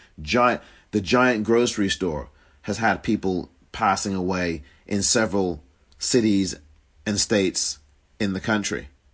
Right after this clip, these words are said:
the United States. Kroger's has had people pass away. I mean, we are now having those people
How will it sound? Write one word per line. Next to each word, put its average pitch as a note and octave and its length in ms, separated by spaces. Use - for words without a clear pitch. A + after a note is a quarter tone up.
the F#2+ 60
United F#2+ 280
States. - 480
Kroger's G2+ 680
has F2 120
had F#2+ 320
people F2+ 260
pass G2+ 360
away. D#2 360
I - 40
mean, A2+ 460
we A#2 240
are A2+ 100
now A#2+ 320
having G2 600
those B2 360
people F#2+ 640